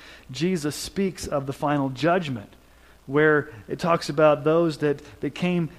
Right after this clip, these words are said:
to his aid and clothed him and visited him in prison and, and gave him something to drink. And at the end of that, he says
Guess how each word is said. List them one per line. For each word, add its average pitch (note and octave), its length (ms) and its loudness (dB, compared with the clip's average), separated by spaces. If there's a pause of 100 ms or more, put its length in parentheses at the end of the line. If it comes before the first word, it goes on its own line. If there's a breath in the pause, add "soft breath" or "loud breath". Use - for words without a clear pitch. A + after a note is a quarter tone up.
to E3 160 0
his D3+ 160 0
aid F3 220 4
and C#3+ 100 0
clothed F3 460 4
him D3 240 0
and C3 100 -2
visited E3 400 2
him D#3+ 240 -2
in D3+ 80 -4
prison D3+ 420 0
and, C3 160 -2 (200 loud breath)
and C3+ 160 -2
gave E3 200 2
him E3 120 -2
something D#3+ 340 -4
to C#3+ 80 -4
drink. D#3+ 460 -4
And C#3 120 0 (200 loud breath)
at D#3 160 2
the D#3 160 -4
end G3+ 260 2
of C3+ 120 -2
that, A2 500 -10 (1080)
he - 80 -8
says C3+ 800 -4